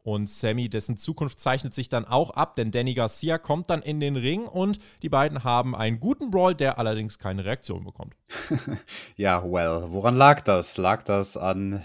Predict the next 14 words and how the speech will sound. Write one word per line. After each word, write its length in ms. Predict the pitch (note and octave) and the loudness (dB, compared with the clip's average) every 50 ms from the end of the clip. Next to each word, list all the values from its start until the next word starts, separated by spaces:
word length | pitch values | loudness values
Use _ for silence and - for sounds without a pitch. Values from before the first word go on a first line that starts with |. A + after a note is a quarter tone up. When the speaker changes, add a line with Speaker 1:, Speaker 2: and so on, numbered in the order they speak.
| - - | -8 -6
Speaker 2:
Danny 280 | F#2 F#2 F#2+ G2+ G#2 | -4 -2 -2 -2 0
Garcia 720 | F2+ F#2 F2+ F2 - - - A#2 C3+ E3 F#3 G3 G3 F#3+ E3 | 0 0 0 0 -2 -4 -2 0 2 4 4 4 4 4 2
oder 400 | C3+ C3 C#3 C#3 C3+ B2+ B2 A#2+ | 2 2 2 2 2 2 2 2
lag 280 | A#2 A2+ A#2 C3 B2+ | 2 0 0 0 -2
das 180 | - A2 - - | -4 -8 -4 -2
daran, 420 | - G#2+ G2+ G2+ G#2 G#2+ A2 G#2+ | 0 0 0 0 0 -2 -2 -2
dass 240 | G#2 G#2 G2 - - | -2 -2 -2 -2 -4
einfach 280 | - F#2 F#2+ - F#2+ F#2 | -4 -4 -4 -4 -6 -8
das 180 | - F#2 - | -6 -8 -8
Programm 480 | - - F#2+ E2+ D#2+ E2 F#2 F#2+ C3 D3 | -6 -6 -8 -6 -2 0 0 0 0 -2
von 180 | - - D3 C3 | -4 -4 -2 -2
den 200 | B2 B2 A#2+ A2+ | -2 -2 -4 -4
beiden 280 | A2 A2+ B2 B2 B2+ | -2 -2 -2 -2 -2
gegeneinander 640 | A#2 A2+ A2 A2 G#2+ G#2+ A2 A2 G#2+ A2 A2 A2+ A2 | -4 -4 -4 -4 -4 -4 -4 -2 -2 -2 -2 -4 -4